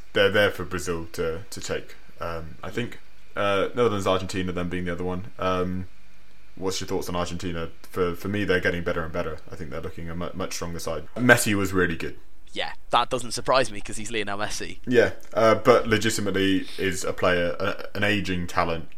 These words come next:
Speaker 1: whose team is built around him that,
Speaker 2: Mm.
Speaker 1: as long as they can get it working, works really, really well. And I think it'll be interesting to see whether, uh, it does work against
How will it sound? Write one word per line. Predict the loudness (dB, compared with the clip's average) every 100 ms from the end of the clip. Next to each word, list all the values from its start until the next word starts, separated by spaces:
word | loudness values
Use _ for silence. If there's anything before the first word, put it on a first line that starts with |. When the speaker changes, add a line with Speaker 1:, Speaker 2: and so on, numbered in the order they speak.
| -6 -6 -4
Speaker 1:
whose | -4 -2
team | 0 0
is | 0
built | 0 2
around | 2 0 -2
him | -2 -4 -4 -6 -2
that, | -2 -2 -4
Speaker 2:
Mm. | -6 -2
Speaker 1:
as | 0 0
long | -2 0
as | -2 -2
they | -2 -2 -2
can | -2
get | 0 -2
it | -2
working, | -2 -2 -4 -4 -4
works | -2 -2 -2 -4
really, | -4 -2 -2 -2 -4 -4 -4
really | -4 -2 -2 -4
well. | -4 -4 -4 -6 -6 -6 -4
And | -4 -4 -4 -6 -6 -6 -6 -6 -6 -6 -6 -6 -6 -6 -6 -4
I |
think | -4 -4
it'll | -4 -4
be | -2 -2 -4 -6 -4
interesting | -2 -2 -2 -2 -2 -4 -4 -4
to | -4
see | -4 -4 -4
whether, | -2 -2 -2 -4 -4 -6 -4 -4
uh, | -4 -2 -4 -4 -4
it | -4 0
does | 0 0
work | -2 -2 -2 -4 -6 -4 -4
against | 0 0 0 -2 -4